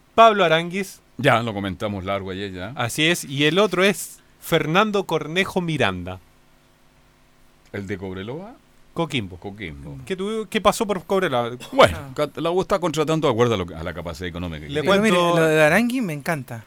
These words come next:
Speaker 2: Arangui sí.
Speaker 3: A mí me gusta, eh, Pablo Arangui.
Speaker 2: Y lo dije
Speaker 3: Pero
Speaker 2: ayer y lo reitero, yo no lo había visto jugar en directo, lo vi jugar un par de partidos en directo por Unión Española y mostró cosas
Speaker 3: ¿Dónde
Speaker 2: bien
Speaker 3: lo pone usted en la U jugando?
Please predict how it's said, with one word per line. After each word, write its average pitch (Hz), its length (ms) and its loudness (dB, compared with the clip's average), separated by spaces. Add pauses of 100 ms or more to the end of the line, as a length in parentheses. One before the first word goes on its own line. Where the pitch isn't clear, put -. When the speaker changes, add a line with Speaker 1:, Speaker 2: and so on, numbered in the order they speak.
Speaker 2:
Arangui 175 380 -2
sí. - 120 -4
Speaker 3:
A 135 40 -4
mí 165 80 -6
me 185 100 -2
gusta, 180 320 -4
eh, 180 680 -2
Pablo 190 180 2
Arangui. 147 300 -2 (260)
Speaker 2:
Y 135 80 0
lo 139 120 6
dije 170 120 8
Speaker 3:
Pero 202 80 4
Speaker 2:
ayer 196 200 2
y 180 40 4
lo 170 80 0
reitero, 151 460 2
yo 131 160 -4
no 196 80 -2
lo 175 80 0
había 127 100 4
visto 156 240 -2
jugar 165 160 -2
en 165 80 -4
directo, 131 420 -6
lo 95 140 -2
vi 110 140 -2
jugar 110 200 -6
un 117 80 -4
par 101 200 -4
de 101 80 -4
partidos 95 260 -6
en 104 60 -2
directo 101 320 -6
por 131 120 -6
Unión 127 180 -4
Española 127 460 -4
y 87 220 -6
mostró 85 320 -10
cosas 107 300 -6
Speaker 3:
¿Dónde 330 160 6
Speaker 2:
bien 330 100 4
Speaker 3:
lo 302 80 0
pone 294 160 0
usted 277 160 -4
en 262 80 0
la 190 120 2
U 127 140 -8 (300)
jugando? 131 500 -8